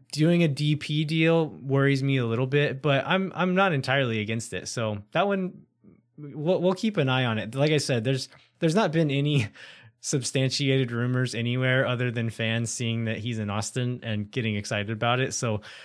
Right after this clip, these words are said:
we'll keep an eye on that. Um, another one that we saw yesterday and kind of gained some traction today is Paul Aguilar, who is a thirty-four-year-old right back,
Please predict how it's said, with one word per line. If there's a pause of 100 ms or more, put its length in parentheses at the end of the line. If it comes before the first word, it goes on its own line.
(160)
we'll
keep
an
eye
on
that.
Um,
another
one (560)
that
we
saw
yesterday
and (100)
kind
of (240)
gained
some
traction
today (520)
is
Paul
Aguilar, (1200)
who
is
a
thirty-four-year-old
right
back,